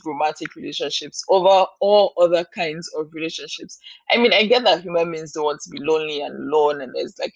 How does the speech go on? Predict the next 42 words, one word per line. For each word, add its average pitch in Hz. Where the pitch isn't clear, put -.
that 147
need 147
to -
be -
connected -
to -
other 135
people. -
But 117
I -
think 349
that 247
you 180
can 165
find 175
those 170
connections 156
outside 151
of 135
romantic 151
relationships. -
Friendships 240
are 147
like, 156
very, 170
very 151
valuable -
as 180
well. -
And 151
with 160
your 151
family 180
and 143
you 143
have 165
friends, 160
why 185
do 170
we 170
feel 160
that 147